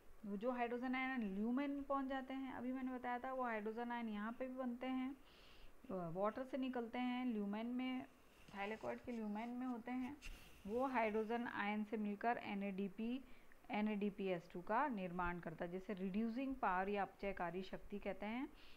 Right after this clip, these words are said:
जो कि आगे चलकर dark reaction में काम आती हैं। तो ये dark reaction में एक reducing power के रूप में काम आती हैं। तो hydrogen ion जो release होते हैं photolisis के द्वारा,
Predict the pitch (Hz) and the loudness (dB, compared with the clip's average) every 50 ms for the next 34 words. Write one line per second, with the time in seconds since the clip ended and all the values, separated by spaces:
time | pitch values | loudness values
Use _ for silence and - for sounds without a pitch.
0 | - - - 185 196 202 196 - 220 233 - - - 190 190 190 196 196 247 269 | -14 -8 -2 2 2 2 2 0 -2 -6 -2 2 4 6 6 6 4 4 2 2
1 | 285 277 - 233 196 170 165 165 - 185 185 185 190 180 165 160 180 180 190 208 | 2 2 0 0 0 0 0 -2 0 2 4 4 4 2 2 2 2 4 6 6
2 | 226 220 254 254 - 208 175 180 175 170 170 170 160 - - - - 170 165 160 | 6 6 4 2 -2 -2 -2 0 0 0 0 -2 -4 -6 -10 -10 -8 -6 -4 -4
3 | 156 156 170 190 233 277 302 302 294 - 202 180 165 160 160 156 151 147 147 - | -4 -4 -2 -2 -2 0 -2 -2 -2 -2 -2 0 0 0 0 -2 -4 -4 -6 -8
4 | - 156 160 156 151 147 139 - - - - - - - - - - - - - | -6 -6 -4 -2 -2 -4 -4 -6 -10 -16 -20 -18 -18 -18 -16 -16 -16 -18 -16 -6
5 | - 196 196 196 190 185 190 190 185 190 214 220 - 220 202 190 185 190 - 196 | -2 -2 0 0 0 2 4 4 6 6 6 4 2 0 0 0 0 -2 -6 -6
6 | 190 190 196 185 170 170 165 175 170 - 202 190 190 202 - 175 160 160 156 - | -4 -4 -4 -6 -6 -6 -6 -6 -6 -6 -6 -8 -6 -4 -4 -4 -4 -4 -6 -8
7 | - 165 165 160 - 196 269 294 - 196 175 160 156 147 139 135 - - 87 76 | -8 -8 -8 -8 -6 -6 -6 -4 0 0 0 2 0 -2 -4 -6 -8 -10 -12 -12
8 | - - - - - - - - - - - - - - - - - - - - | -12 -12 -14 -14 -14 -14 -14 -16 -16 -18 -18 -20 -20 -20 -20 -20 -20 -2 2 6
9 | 277 294 302 277 269 220 202 202 208 240 247 294 320 339 330 294 - - 226 226 | 6 6 6 6 8 8 8 8 8 6 4 4 4 2 2 2 4 6 6 8
10 | 226 247 262 262 277 262 208 214 220 220 247 277 294 277 277 247 208 - 196 185 | 8 6 6 6 6 6 6 4 4 4 4 2 2 4 4 4 4 4 2 2
11 | 175 175 180 214 262 269 - - 202 190 196 247 277 269 247 214 - - 196 190 | 2 0 -2 -2 -2 -2 -2 0 0 0 2 2 2 2 2 0 -2 -2 -6 -6
12 | - - - 185 175 175 170 160 156 160 160 170 196 254 320 | -4 -4 -4 -2 0 0 0 2 2 2 2 4 6 4 4